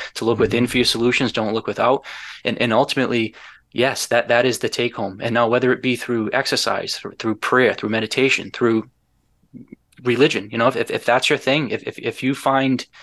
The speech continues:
Speaker 1: contentment through Jesus or through Allah or through, cool, like, 'cause that, that's what, that's all it is. W-, once you make that connection, um, you, you're good.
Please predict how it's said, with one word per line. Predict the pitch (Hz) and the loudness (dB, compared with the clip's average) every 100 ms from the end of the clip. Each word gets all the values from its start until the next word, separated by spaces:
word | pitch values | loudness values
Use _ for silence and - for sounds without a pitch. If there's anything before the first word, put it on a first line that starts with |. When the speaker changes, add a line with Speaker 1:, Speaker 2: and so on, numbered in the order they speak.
| - | -14
Speaker 1:
contentment | - 117 143 135 127 | -10 -4 -2 -2 -2
through | 131 131 | 0 0
Jesus | 113 135 143 143 - | 0 0 0 0 -2
or | 110 110 | -2 -4
through | - 123 | -2 0
Allah | - 120 131 | 2 4 4
or | 131 - | 2 -2
through, | 107 120 - - _ _ - | -4 -4 -4 -10 _ _ -4
cool, | - 127 113 - | 4 6 6 2
like, | 110 107 - - - - - - - - | 0 0 -2 -16 -20 -20 -20 -20 -20 -4
'cause | 123 110 - - - _ _ _ _ _ | 0 2 0 -2 -6 _ _ _ _ _
that, | - 120 - - | -2 -2 -4 -2
that's | 127 - | -2 -2
what, | 107 | -4
that's | 110 104 | -4 0
all | 107 107 | 2 2
it | |
is. | 104 110 - | 2 0 -4
W-, | 110 107 | -6 -4
once | 113 110 | -2 0
you | 113 | 0
make | 110 | 0
that | 113 107 | 0 -2
connection, | - 107 110 - 104 101 - | -2 -2 0 0 -2 -6 -6
um, | - 101 101 101 _ _ _ | -2 -2 -2 -8 _ _ _
you, | 107 104 | -4 -2
you're | 104 | -2
good. | 104 113 | 2 0